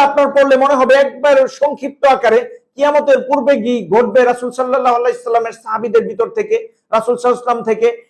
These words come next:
এবং তাবিদের থেকে বর্ণনাগুলো চমৎকার ভাবে নিয়ে এসেছেন। সেই বর্ণনাগুলো আপনি বর্তমান প্রেক্ষাপট মিলাবেন আর এই এক হাজার বছর পূর্বের গ্রন্থটা পড়বেন, আপনার মনে হবে আল্লাহ রাসূল সাল্লাল্লাহু আলাইহি সাল্লাম দেখে দেখে এই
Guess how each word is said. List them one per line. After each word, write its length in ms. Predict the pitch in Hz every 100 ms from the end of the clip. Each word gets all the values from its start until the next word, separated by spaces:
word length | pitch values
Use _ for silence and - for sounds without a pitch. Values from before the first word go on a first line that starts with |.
| -
এবং 140 | 247 254 254
তাবিদের 480 | 247 247 311 311 311 285
থেকে 160 | 285 226
বর্ণনাগুলো 520 | 233 269 294 277 240 240 247
চমৎকার 360 | 254 262 254 214
ভাবে 200 | 190 196
নিয়ে 200 | 190 170
এসেছেন। 260 | 147 131 127 _ -
সেই 200 | 302 311 170
বর্ণনাগুলো 680 | 185 247 320 330 302 233 254 262 - - _ -
আপনি 200 | 226 285 226
বর্তমান 400 | 269 - 311 311 285
প্রেক্ষাপট 460 | 320 320 - - 277 269
মিলাবেন 320 | 285 294 294 285 - _ - 226
আর 80 | 254
এই 60 | 269 269 330
এক 80 | 320 269
হাজার 220 | 262 285 233
বছর 240 | 269 269 -
পূর্বের 340 | 285 339 311 285 190 156 156
গ্রন্থটা 480 | 220 277 277 311 254
পড়বেন, 280 | 254 214 185 - _ - 240
আপনার 260 | 240 294 262
মনে 140 | 277 277
হবে 140 | 240 240
আল্লাহ 240 | 247 269
রাসূল 280 | 254 247 247
সাল্লাল্লাহু 280 | 240 254 247
আলাইহি 120 | -
সাল্লাম 180 | 247 170 - _ _ 147 123
দেখে 360 | 285 370 370 320 302
দেখে 260 | 320 220 269
এই 60 | 285